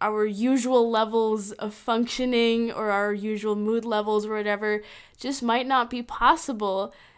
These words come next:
And so I think that, like, we have to really kind of set small goals and just congratulate ourselves on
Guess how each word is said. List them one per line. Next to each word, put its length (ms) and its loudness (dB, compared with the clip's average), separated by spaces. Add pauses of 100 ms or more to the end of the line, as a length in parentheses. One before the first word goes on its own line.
And 240 -4
so 160 -2
I 100 2
think 380 -2
that, 180 0
like, 340 -4
we 360 -2
have 260 0
to 140 -6
really 320 -2
kind 300 -4
of 260 -6 (100)
set 500 -4
small 520 4
goals 640 2 (400)
and 180 -6
just 220 -8
congratulate 800 2
ourselves 760 -2
on 480 -6